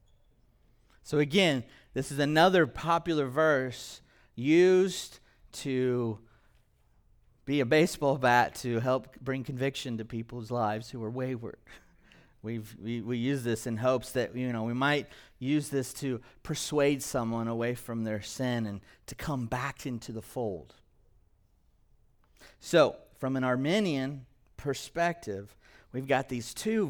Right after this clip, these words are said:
very solid verses that state a Christian can lose their salvation. Now, there's some other verses that come along, too, that can really point in this direction.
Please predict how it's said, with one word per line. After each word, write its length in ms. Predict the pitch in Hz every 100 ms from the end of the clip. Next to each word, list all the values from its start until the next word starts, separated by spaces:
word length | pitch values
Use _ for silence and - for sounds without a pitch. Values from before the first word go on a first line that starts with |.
| 110
very 480 | 127 208 202 143 135
solid 720 | - - 156 156 147 139 135 - _
verses 560 | 113 127 131 127 104 95
that 140 | 101 -
state 520 | - 139 123 110 - - -
a 100 | 110
Christian 720 | - 175 170 160 - 110 107
can 680 | - - 185 127 104 107 117 - _ _ _ _
lose 220 | 110 117 107
their 140 | 110
salvation. 720 | - 113 117 120 127 - - _ _ _ _ _ _ _ _ _ - - -
Now, 80 | 131
there's 180 | 139 -
some 140 | 151
other 240 | 160 220
verses 640 | 165 123 110 - 92 - -
that 200 | 113 -
come 220 | 160 143
along, 380 | 131 127 120 120
too, 420 | - 202 139 120 - -
that 160 | 76 -
can 180 | 147 135
really 440 | 139 156 160 147
point 480 | - 160 131 123 -
in 140 | 110 110
this 220 | 107 -
direction. 560 | 107 101 85 - 82